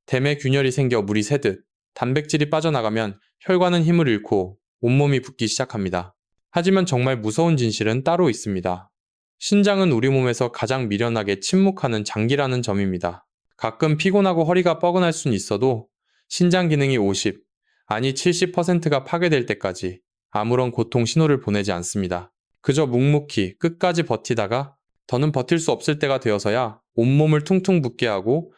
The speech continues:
숨을 턱까지 차오르게 하며 우리를 쓰러뜨립니다. 그때 병원에 가면 듣는 말은 냉정할 것입니다. "너무 늦었습니다. 이제 남은 건 이식이나 평생 투석뿐입니다." 여러분,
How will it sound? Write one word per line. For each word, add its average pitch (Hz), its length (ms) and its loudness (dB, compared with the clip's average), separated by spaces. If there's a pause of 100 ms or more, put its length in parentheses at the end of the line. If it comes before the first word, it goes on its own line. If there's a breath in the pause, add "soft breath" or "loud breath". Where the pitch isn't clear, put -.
(180 soft breath)
숨을 196 340 2
턱까지 180 400 -2
차오르게 156 480 2
하며 110 240 0
우리를 104 340 0
쓰러뜨립니다. 101 840 -2 (260)
그때 151 340 0
병원에 139 320 0
가면 127 480 -2 (100)
듣는 123 280 2
말은 120 340 0
냉정할 107 400 0
것입니다. 95 640 -4 (480)
"너무 127 240 0
늦었습니다. 113 720 -2 (520)
이제 117 160 0
남은 120 280 0
건 131 260 -2 (240 loud breath)
이식이나 139 480 0
평생 185 500 2
투석뿐입니다." 123 840 -2 (400)
여러분, 110 540 0